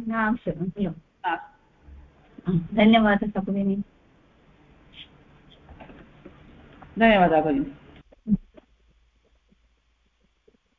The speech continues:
Speaker 1: शैला भगिनी, भगिनी अग्रे पठतु। शैला भगिनी गतवती।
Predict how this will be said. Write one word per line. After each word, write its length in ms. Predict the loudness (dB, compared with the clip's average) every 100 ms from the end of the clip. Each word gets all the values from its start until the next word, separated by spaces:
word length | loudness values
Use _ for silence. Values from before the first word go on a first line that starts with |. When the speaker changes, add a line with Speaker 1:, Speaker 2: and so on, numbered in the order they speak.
| _ _ _ _ _ _
Speaker 1:
शैला 340 | 10 10 10 6
भगिनी, 300 | 4 2 2
भगिनी 360 | 2 4 4
अग्रे 340 | 2 0 0 0
पठतु। 460 | -2 -6 -6 -8
शैला 280 | -6 -4 -2
भगिनी 380 | -2 -2 -2 -4
गतवती। 500 | -6 -6 -6 -8